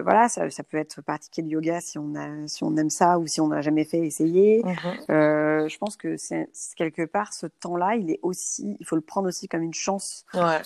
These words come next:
Speaker 1: Euh, on a le temps de, ça y est, de, de s'initier à des choses qu'on connaissait pas, de, de prendre du temps pour soi, et cetera. Donc, il
Speaker 2: Mm.
Speaker 1: faut, faut le voir comme ça. De toute façon,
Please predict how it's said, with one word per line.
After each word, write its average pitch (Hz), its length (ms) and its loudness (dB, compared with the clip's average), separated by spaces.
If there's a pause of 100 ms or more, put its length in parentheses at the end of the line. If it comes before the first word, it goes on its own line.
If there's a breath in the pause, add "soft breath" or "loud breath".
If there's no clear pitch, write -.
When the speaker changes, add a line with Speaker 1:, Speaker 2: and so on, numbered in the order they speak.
(100)
Speaker 1:
Euh, 156 280 -2
on 160 200 -2
a 156 100 6
le 160 100 2 (160)
temps 240 300 4
de, 165 260 -6
ça 156 180 -6
y 170 140 -6
est, 175 40 -6
de, 151 240 -6
de 151 120 -8
s'initier 196 560 -2
à 180 60 4
des 165 120 -4
choses 185 280 -4
qu'on 160 180 -4
connaissait 156 320 -10
pas, 208 360 2
de, 160 240 -8
de 151 80 -16
prendre 160 220 -12
du 151 100 -16
temps 160 120 -16
pour - 160 -20
soi, 180 160 -8
et 160 80 -8
cetera. - 280 -10
Donc, 233 240 -10
il - 100 -8
Speaker 2:
Mm. 180 80 -6
Speaker 1:
faut, 156 320 -6 (480 loud breath)
faut 180 100 2
le 170 60 4
voir 160 180 4
comme 175 160 0
ça. 208 140 0
De 214 60 -6
toute - 120 -10
façon, 185 220 -8